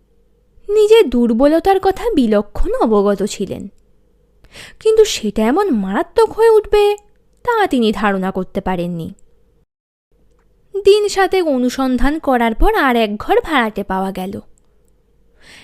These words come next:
এক বিধবা মহিলা দিনরাত জপ তপ ধ্যান ধারণা নিয়েই থাকেন। তার দু তিনটি ছেলে মেয়ে স্কুলে পড়ে। মহিলা তো প্রথমেই ফিনাইল দিয়ে গোটা বাড়িটা ধুয়ে ফেললেন,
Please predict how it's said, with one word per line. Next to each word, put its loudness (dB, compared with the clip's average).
এক 2
বিধবা 2
মহিলা -2
দিনরাত 4
জপ 2
তপ 2
ধ্যান -4
ধারণা -2
নিয়েই 0
থাকেন। -12
তার 2
দু 0
তিনটি 0
ছেলে -2
মেয়ে 0
স্কুলে -2
পড়ে। -2
মহিলা 2
তো -2
প্রথমেই -2
ফিনাইল 0
দিয়ে 0
গোটা 0
বাড়িটা 0
ধুয়ে 2
ফেললেন, -4